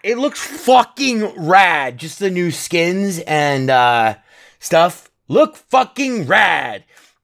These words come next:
Uh, do we have any audio from this fucking thing or what? Like, what? Are we just gonna, we, we're just gonna pretend. We're just gonna pretend that, like, this is cool, right? We're just gonna pretend.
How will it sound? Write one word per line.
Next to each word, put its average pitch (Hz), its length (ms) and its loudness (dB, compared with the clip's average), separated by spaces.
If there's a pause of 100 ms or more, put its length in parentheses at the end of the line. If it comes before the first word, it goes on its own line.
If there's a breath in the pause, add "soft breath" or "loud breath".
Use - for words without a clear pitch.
(140)
Uh, 160 200 -2
do 165 160 -12
we 262 80 -2
have 277 100 2
any 220 300 -2
audio 175 340 2
from 262 200 -4
this 262 160 -6
fucking 233 340 0
thing 233 260 0
or 180 100 2
what? 139 400 0
Like, 123 240 -6
what? 117 240 0
Are - 40 -4
we 123 100 0
just 117 160 -10
gonna, 135 380 -4 (840)
we, 151 340 0
we're 156 100 0
just 123 140 -2
gonna 180 120 0
pretend. 101 720 -6
We're 123 80 -16
just 110 120 -10
gonna 139 120 -2
pretend 117 480 -6
that, - 180 -16
like, 107 140 -12
this 107 180 -10
is 104 120 -6
cool, 101 380 2
right? 101 280 2
We're 123 80 -4
just 110 100 -4
gonna 151 120 0
pretend. 113 760 -8